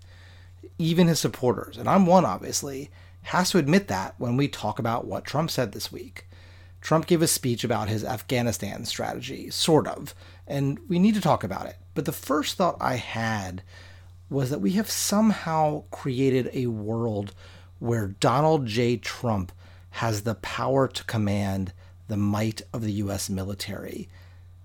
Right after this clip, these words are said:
That's the kind of thought you can really get lost in. It can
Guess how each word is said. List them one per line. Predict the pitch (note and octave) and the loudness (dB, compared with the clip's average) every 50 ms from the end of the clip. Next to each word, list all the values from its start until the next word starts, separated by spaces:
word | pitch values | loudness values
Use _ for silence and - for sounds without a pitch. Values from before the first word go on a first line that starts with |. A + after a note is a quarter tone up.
| - - - - - - | -20 -20 -20 -18 -10 -6
That's | D#3 D3 E3+ A3 A3+ - | -2 2 2 2 2 2
the | - E4 | -4 -4
kind | - - C#4 C#4+ | -2 2 4 4
of | A#3+ - | 4 4
thought | - F#3+ E3+ - - | 2 0 0 2 0
you | C3 B2+ | -2 -2
can | - C3+ B2+ A#2+ A2 G#2+ | -2 -2 -2 0 0 0
really | A#2 C3+ C3 D3 C#3 | 0 2 2 2 2
get | B2 C3+ C3 - - | 2 2 0 0 -2
lost | G2+ F#2+ G2 G#2 B2 - - - - | -4 -4 -4 -4 -4 -4 -4 -4 -4
in. | G2 F2+ F#2 | -4 -4 -6
It | A2 - | -6 -4
can | - B2+ B2 A2+ | -2 -2 -2 -2